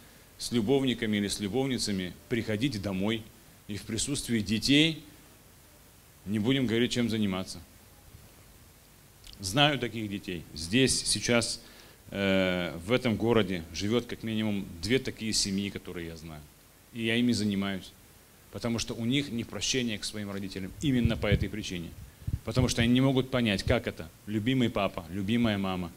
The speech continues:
появляется третья женщина какая-то, к которой папа относится так же, как к ней. Ребёнок всё это на себя меряет. Сексуальное или словесное насилие в семье.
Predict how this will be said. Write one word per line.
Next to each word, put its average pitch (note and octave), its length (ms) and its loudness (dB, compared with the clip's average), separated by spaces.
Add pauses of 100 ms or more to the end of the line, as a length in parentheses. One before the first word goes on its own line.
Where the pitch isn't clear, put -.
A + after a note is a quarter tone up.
(540)
появляется A2 480 6
третья G#2+ 380 0
женщина F#2+ 420 0
какая-то, E2 420 -10 (1200)
к - 40 -20
которой A#2 320 2
папа A#2+ 240 6
относится A2 420 4
так G#2 200 2
же, F#2+ 80 0
как - 160 -8
к - 60 -10
ней. F2 220 -2 (1080)
Ребёнок D3 360 8
всё F3 160 10
это D#3 160 8
на D#3 100 6
себя D3 260 6
меряет. E2+ 320 4 (1900)
Сексуальное F#3+ 540 12
или E3 100 8
словесное D3+ 560 6
насилие B2+ 560 2 (380)
в - 60 0
семье. A2 420 4